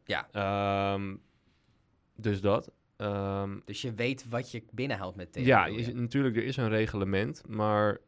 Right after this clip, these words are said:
Speaker 2: ik denk ook van, ja, weet je, als iemand echt zo is, ja, wil, m-, moet je dat dan willen veranderen?
Speaker 1: Nou, de vraag is, moet je
Speaker 2: Het
Speaker 1: het
Speaker 2: is, het zou ook onderdeel van een experiment kunnen zijn. Want heel Big Brother is voor Big Brother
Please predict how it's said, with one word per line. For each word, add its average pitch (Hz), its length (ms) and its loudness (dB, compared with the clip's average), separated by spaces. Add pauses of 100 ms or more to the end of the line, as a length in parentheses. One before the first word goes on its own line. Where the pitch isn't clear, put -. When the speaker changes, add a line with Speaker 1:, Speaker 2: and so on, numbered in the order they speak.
(340)
Speaker 2:
ik - 60 -12
denk 110 160 0
ook 107 140 0
van, 110 140 -6
ja, 101 160 0
weet 98 200 -2
je, 131 260 -4 (920)
als 117 140 -2
iemand 127 420 0
echt 127 220 -2
zo 107 180 -2
is, - 400 -6 (1500)
ja, 101 360 -10 (1000)
wil, 113 240 0
m-, 110 200 -2
moet 120 180 0
je 127 80 -2
dat 113 140 0
dan 107 140 0
willen 107 180 0
veranderen? 165 460 -6 (960)
Speaker 1:
Nou, - 180 -8
de 127 60 -2
vraag 180 240 6
is, 135 140 2
moet 147 160 4
je 143 60 6
Speaker 2:
Het 147 100 8
Speaker 1:
het 175 180 6
Speaker 2:
is, 160 80 -2
het 147 220 -6
zou 160 220 4
ook 165 100 2
onderdeel 139 280 2
van 131 120 -2
een - 60 -4
experiment 131 500 -4
kunnen 95 200 -2
zijn. 90 260 -4 (640)
Want 98 260 -4 (220)
heel 101 180 -4
Big 92 140 -2
Brother 98 320 2
is 90 180 -6
voor 95 160 -4
Big 95 180 -4
Brother 101 440 2